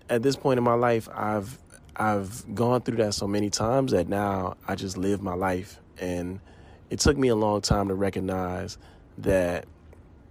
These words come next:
I'm just me, and we all are just ourselves, you know, and all the,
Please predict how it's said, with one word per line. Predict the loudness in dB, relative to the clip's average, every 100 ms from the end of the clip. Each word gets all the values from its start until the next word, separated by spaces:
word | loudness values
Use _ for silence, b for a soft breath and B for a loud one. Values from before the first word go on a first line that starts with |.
| -20 -20 -20 -20 -20 -20 -20 -16 0
I'm | 2 2
just | 0 0
me, | 0 0 -2 -14 -20 -20 -20 -6
and | 0
we | 4 6
all | 6 4
are |
just | 2 -2
ourselves, | -4 -4 0 0 0 -4 -10 -8
you | -4
know, | -2 0 -2
and | -4 -6 -8 -8
all | -4 2 2 2
the, | 2 2 2 0 -4